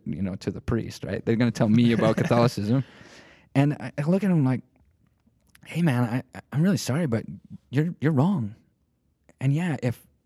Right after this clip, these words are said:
Speaker 1: if that's what we taught, I would be out of here too, believe me. But let's, let's really look at what we teach and how we practice." And this one in particular, I wanted to draw out because it's,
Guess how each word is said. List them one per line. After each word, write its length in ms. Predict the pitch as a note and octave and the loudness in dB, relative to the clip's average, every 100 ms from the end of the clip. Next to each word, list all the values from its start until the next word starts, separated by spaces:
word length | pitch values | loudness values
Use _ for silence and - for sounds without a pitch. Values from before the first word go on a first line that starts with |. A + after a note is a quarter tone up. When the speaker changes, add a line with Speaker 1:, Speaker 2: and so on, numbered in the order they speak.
| _ _ _ | _ _ _
Speaker 1:
if 120 | E3 | -4
that's 180 | E3+ G#3 | -2 -2
what 100 | G#3+ | 0
we 80 | E3 | 0
taught, 300 | - C#3+ D#3 | 0 -4 -2
I 120 | C3 | 0
would 100 | C#3+ | 0
be 100 | B2+ | 0
out 140 | B2 A2+ | -2 -2
of 60 | |
here 100 | A2 | -4
too, 220 | G#2+ - F2+ | -6 -6 -6
believe 320 | A2 B2 G#2+ | -4 -4 -6
me. 180 | - - _ _ _ _ _ - | -12 -14 _ _ _ _ _ -10
But 120 | - - - - | -10 -10 -16 -8
let's, 280 | C#3+ - - - | -8 -8 -8 -4
let's 220 | F#3 - | -4 0
really 240 | E3 D3 | 2 2
look 220 | C3 C#3 | 2 0
at 160 | A#2+ A2 | -2 -4
what 220 | A2 B2+ | -2 0
we 100 | B2+ | -2
teach 300 | - B2 A#2 | -6 -8 -4
and 80 | G#2+ | -4
how 180 | G#2+ G#2+ | -4 -6
we 120 | G#2+ | -6
practice." 560 | G2 F#2+ - - - - _ _ _ - | -8 -12 -14 -16 -16 -20 _ _ _ 0
And 200 | A#2 C3+ | 4 4
this 160 | D#3 | 4
one 100 | D#3+ | 2
in 60 | C3 | 0
particular, 480 | A#2 C3+ C3+ A#2+ A2+ | 2 0 2 2 2
I 120 | A2 | 2
wanted 220 | A2+ A2 | 2 0
to 60 | G2+ | -2
draw 180 | G2+ G#2+ | -2 -2
out 200 | G#2+ - | -2 -6
because 240 | - G#2 | -6 -6
it's, 220 | G2+ - | -6 -12